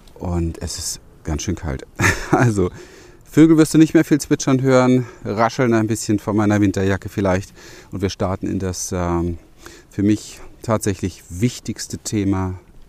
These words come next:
überhaupt im gesamten Leben, wenn es darum geht, wachsen zu wollen. Und zwar ganz gleich, ob du ein tolles Business aufbauen möchtest oder ob du eine tolle Partnerschaft haben möchtest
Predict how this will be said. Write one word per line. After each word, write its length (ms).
überhaupt 600
im 200
gesamten 460
Leben, 480
wenn 140
es 120
darum 300
geht, 400
wachsen 320
zu 200
wollen. 460
Und 100
zwar 220
ganz 240
gleich, 480
ob 140
du 100
ein 360
tolles 320
Business 380
aufbauen 420
möchtest 460
oder 320
ob 120
du 120
eine 240
tolle 240
Partnerschaft 680
haben 260
möchtest 480